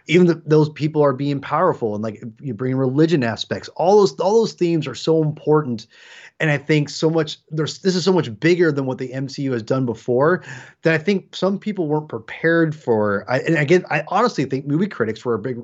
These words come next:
you know, weren't expecting a big heady movie coming into this. And I think they were kind of,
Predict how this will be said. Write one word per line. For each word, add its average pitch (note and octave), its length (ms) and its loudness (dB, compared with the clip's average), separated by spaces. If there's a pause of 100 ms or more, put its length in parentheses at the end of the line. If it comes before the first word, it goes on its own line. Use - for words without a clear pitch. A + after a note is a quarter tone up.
you C3 100 -6
know, A#2 260 -4
weren't G#2+ 260 -4
expecting D#3+ 560 -2
a B2 80 -2
big C#3 260 -2
heady D3 300 0
movie D3+ 560 0 (320)
coming D#3 240 0
into G#3 160 2
this. - 180 -2
And C3 80 -4
I A#2+ 40 -6
think C#3+ 200 -4
they D3 140 2
were D3 140 0
kind D3 180 -2
of, C3 160 -4